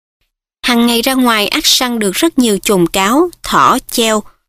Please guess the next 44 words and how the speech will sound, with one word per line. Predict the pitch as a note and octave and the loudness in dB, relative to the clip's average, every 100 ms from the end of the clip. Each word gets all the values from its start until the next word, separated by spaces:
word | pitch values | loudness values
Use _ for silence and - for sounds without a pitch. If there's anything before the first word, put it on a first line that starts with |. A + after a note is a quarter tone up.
| _ - | _ -2
Có | |
lúc | B3 C4 - | 0 0 -2
cao | G3 | -2
hứng | G3+ G#3 D#4 D#4+ | 0 2 4 4
lại | G3+ | 0
gọi | E3+ F3+ | 0 0
Ngọc | F3 G3+ - | 0 -2 0
Kiều | G#3 | 0
Long | B3 B3+ | 2 2
đi | C4 | 0
theo. | B3+ C4+ C4 - _ _ _ _ _ _ _ - | -2 -2 -2 -6 _ _ _ _ _ _ _ -2
Ngọc | B3 A#3+ | 0 0
Kiều | C4 B3+ | 0 0
Long | C4+ C4+ C4 | 2 0 -2
lại | - G#3+ D#3 | -2 -2 -2
phải | - G3+ | -2 -4
dắt | G3+ C#4+ - | -2 -4 -4
A | A3+ A3 | -4 -2
Hoàng | G#3+ F3+ | 0 -2
Tú | E3+ A#3 | 0 0
Hương | C4+ B3+ A#3+ G#3 | 0 0 0 0
và | G#3 F3+ | -2 -4
Cao | - G#3+ | -2 -2
Sư | G#3 A#3 | 0 0
Nương. | A3 A#3 G#3+ - _ _ _ _ _ | 0 0 -2 -8 _ _ _ _ _
Nhưng | A#3+ A#3+ A3+ | 0 2 2
tuy | A#3+ | 0
nàng | A3 G3 - | 0 -2 0
ưa | A3+ | -2
thích | C#4+ | 0
săn | - C4 A3 | 0 0 -2
bắn, | G3+ A3+ E4 - - | -2 0 -2 -4 -6
nhưng | A#3+ B3 A#3 | 0 2 2
chính | C4 B3+ | 2 2
mình | E4+ B3 G3 | 4 2 0
thì | A3+ G#3+ | -2 -4
chưa | C4 | 0
bao | C4+ B3+ | 0 0
giờ | A3+ G3 | 0 0
động | F3 E3 | 2 0
tay | A3 G#3+ | 0 -2
vào. | G#3+ F#3+ E3+ - _ _ _ _ _ A3 | -2 -2 -4 -10 _ _ _ _ _ -4
Hiện | F#3 | -2
tại, | G3+ D#3+ | 0 -2